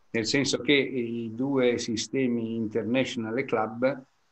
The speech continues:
sono perfettamente compatibili e per cui le, le barche che hanno un certificato club o international,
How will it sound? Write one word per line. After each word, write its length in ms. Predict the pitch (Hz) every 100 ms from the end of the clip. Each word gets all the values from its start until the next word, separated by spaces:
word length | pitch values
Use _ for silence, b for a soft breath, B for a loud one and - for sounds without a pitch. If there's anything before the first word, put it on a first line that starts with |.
| _
sono 300 | - 120 113
perfettamente 720 | 117 - 120 120 107 123 127 127
compatibili 920 | 110 107 107 139 123 107 104 104 -
e 100 | 123
per 160 | 113 104
cui 340 | - 120 107
le, 360 | 107 107 107 113
le 160 | 107 107
barche 480 | 107 113 104 110 104
che 120 | 113
hanno 300 | 113 110 107
un 80 | 104
certificato 640 | 104 104 104 104 110 107
club 500 | - 117 104 101 104 117
o 140 | 113
international, 920 | 104 - 127 113 104 - 113 117